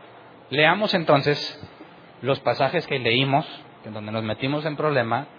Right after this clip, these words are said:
pero ahora considerando el original para ver si me dice de telema, la mejor oferta que puede ser rechazable,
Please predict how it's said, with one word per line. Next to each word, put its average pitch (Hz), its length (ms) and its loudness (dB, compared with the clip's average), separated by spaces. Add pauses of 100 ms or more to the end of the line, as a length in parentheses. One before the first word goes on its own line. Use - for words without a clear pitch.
(340)
pero 123 180 4
ahora 147 160 6
considerando 135 640 2
el 151 60 4
original 139 480 2
para 123 220 4
ver 123 140 2
si 135 120 -6
me 120 140 0
dice 123 280 0
de 117 140 2 (180)
telema, 123 420 2 (600)
la 113 140 0
mejor 131 320 4
oferta 139 500 4
que 117 100 2
puede 127 220 2
ser 135 160 -4
rechazable, 131 600 2